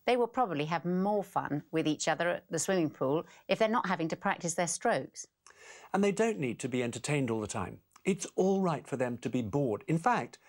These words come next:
Speaker 2: that's when they start making up the best games.
Speaker 1: Our daughter Kirsty said to us recently,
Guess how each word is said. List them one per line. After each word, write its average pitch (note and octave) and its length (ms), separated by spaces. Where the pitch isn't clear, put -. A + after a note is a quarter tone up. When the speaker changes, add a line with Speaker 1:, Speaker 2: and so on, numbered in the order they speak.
Speaker 2:
that's - 320
when D#3 140
they C#3 100
start C#3 400
making E3+ 380
up A#2 140
the B2 60
best - 280
games. E3 480
Speaker 1:
Our A3 160
daughter G#3+ 260
Kirsty F#3+ 680
said E3 260
to F3+ 100
us E3+ 220
recently, D3 480